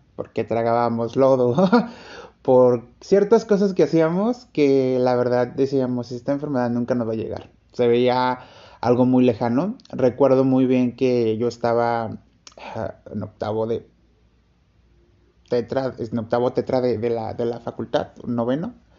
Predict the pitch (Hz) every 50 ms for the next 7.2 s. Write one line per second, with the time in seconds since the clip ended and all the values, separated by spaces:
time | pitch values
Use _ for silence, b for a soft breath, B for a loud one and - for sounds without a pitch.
0 | b b b b b b b b b b b b b b b 143 151 156 185 185
1 | 175 170 170 175 160 160 160 160 - 165 170 180 190 185 - - - 117 107 -
2 | - 101 98 - 127 120 113 - - 127 127 120 110 - 110 110 113 113 117 117
3 | 120 123 139 170 202 - - - - 104 98 - - 104 101 110 101 98 - -
4 | - 123 120 113 123 120 117 117 113 - - _ - - 123 127 135 131 - 139
5 | 131 127 110 117 113 117 120 113 123 135 139 165 165 - - - - - - 120
6 | 113 113 110 113 117 - 123 117 110 113 113 110 110 - - 110 104 98 - -
7 | - - _